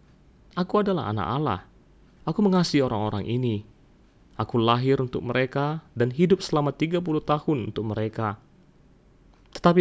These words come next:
mengapa mereka memperlakukan aku seperti ini?" Namun Dia sama sekali tidak mengeluh atau menggerutu.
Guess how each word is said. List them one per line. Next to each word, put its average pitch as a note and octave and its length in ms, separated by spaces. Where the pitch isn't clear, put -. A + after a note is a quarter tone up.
mengapa F3+ 320
mereka B2 240
memperlakukan A2 640
aku D3+ 240
seperti - 480
ini?" A#2+ 240
Namun G2+ 240
Dia G2+ 160
sama G2+ 160
sekali D3 400
tidak - 160
mengeluh A2+ 480
atau G#2 140
menggerutu. F#2 580